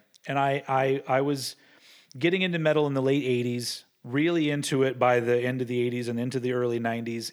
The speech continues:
and I love what bands were doing at the time, not just with the variety of songs and how each band sounded unique to the other bands,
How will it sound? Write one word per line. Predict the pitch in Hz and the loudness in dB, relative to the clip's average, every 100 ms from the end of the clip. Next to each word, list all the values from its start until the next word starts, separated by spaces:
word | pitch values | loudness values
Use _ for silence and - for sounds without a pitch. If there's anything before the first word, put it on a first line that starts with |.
| - | -8
and | 123 120 113 - - - | -6 -6 -10 -16 -20 -10
I | 127 | -6
love | 131 147 147 | 0 0 2
what | 143 127 | 0 0
bands | 131 131 117 | -2 -2 -6
were | 123 | -6
doing | 123 120 120 | -2 -2 -4
at | 110 | -10
the | |
time, | 113 135 113 95 - - | -8 -4 -4 -6 -16 -10
not | - 156 170 | 0 0 0
just | 185 - | -2 -2
with | 156 151 - 131 | 0 -2 -2 0
the | 131 127 | 2 2
variety | 123 131 143 147 143 | 2 2 2 0 -2
of | 131 | -2
songs | - 139 139 135 123 - _ _ | -2 -2 -2 -6 -10 -16 _ _
and | 143 135 | -6 -2
how | 127 131 | -2 -2
each | 139 - | -4 -4
band | - 127 131 | -2 -2 -2
sounded | - 135 135 123 | -2 0 0 -2
unique | 123 123 131 143 - _ - | -4 -2 -4 -4 -12 _ -8
to | 127 | -2
the | 127 | 0
other | 147 143 | 2 2
bands, | 131 123 120 113 | 0 0 -2 -6